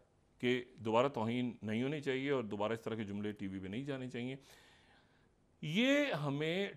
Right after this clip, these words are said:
टकराव से बचना चाहिए दोबारा। इसमें इशू जो है वो ये है, देखें आप, अ, दोबारा खान साहब के शायद के-, केस को लें, एक दफ़ा, दूसरी दफ़ा, चौथी दफ़ा, दस दफ़ा, पन्द्रह दफ़ा, ना हल कर दें, तो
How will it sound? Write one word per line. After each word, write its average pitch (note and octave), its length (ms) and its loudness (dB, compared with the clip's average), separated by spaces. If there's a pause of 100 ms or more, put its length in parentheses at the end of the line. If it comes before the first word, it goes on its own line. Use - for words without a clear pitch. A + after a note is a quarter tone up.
टकराव C3 400 8
से D#3 160 -2
बचना A2+ 360 -2
चाहिए G2 360 -6 (300)
दोबारा। B2 460 8 (840)
इसमें G#3 280 2
इशू G#3 300 4
जो A3 140 6
है D3 220 6
वो D3+ 120 4
ये B2+ 220 4
है, A#2+ 160 4
देखें D3+ 260 2
आप, C3 420 4
अ, - 60 -16 (1300)
दोबारा G#2 300 -2
खान A2 140 -4
साहब A2 160 -4
के A2+ 100 -6
शायद A2+ 140 -4
के-, A2 180 -10
केस G#2+ 220 -8
को A2 120 -8
लें, A2 200 -8 (160)
एक B2+ 160 -2
दफ़ा, A#2+ 220 -2
दूसरी A2+ 340 -4
दफ़ा, G#2+ 140 -4
चौथी A2 300 -6
दफ़ा, G#2+ 200 -6
दस A2 180 -4
दफ़ा, A2 180 -4
पन्द्रह A2 320 -4
दफ़ा, G#2+ 120 -4
ना G#2+ 160 2
हल A2 100 0
कर G#2+ 100 -4
दें, G#2+ 200 -6
तो B2 180 -8